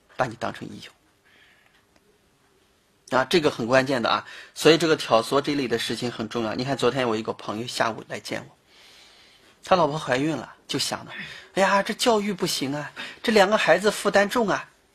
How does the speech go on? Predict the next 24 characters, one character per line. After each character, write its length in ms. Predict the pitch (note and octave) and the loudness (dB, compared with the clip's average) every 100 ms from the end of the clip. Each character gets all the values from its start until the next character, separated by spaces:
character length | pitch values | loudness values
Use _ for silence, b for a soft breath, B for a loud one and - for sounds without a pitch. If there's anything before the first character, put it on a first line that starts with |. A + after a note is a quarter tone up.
| _ | _
就 100 | - | -4
想 220 | G#3 D#3 | 4 4
了 80 | E3 | 4
一 80 | G#3 | 2
大 200 | A#3+ G#3+ | 0 0
堆 160 | F3 D#3 | 2 0
事 200 | - C3 | -2 -4
情。 180 | A2+ - B B B B B _ _ _ | -8 -12 B B B B B _ _ _
那 160 | A#3+ A#3+ | 4 4
说 240 | - A#3 | 6 4
那 80 | A3+ | 6
个 100 | G3+ | 4
话 220 | - F#3 | 8 6
的 80 | E3 | 6
意 140 | F3 | 2
思， 140 | D#3+ C#3+ | 0 -2
无 180 | C3+ | -2
非 120 | F3 F#3+ | -2 0
就 120 | F3+ | 0
是 80 | C#3+ | 2
想 200 | - D3+ | 2 2
打 160 | C#3+ | -2
胎 220 | G2+ B2+ | -2 -2
嘛。 200 | B2 - | -2 -6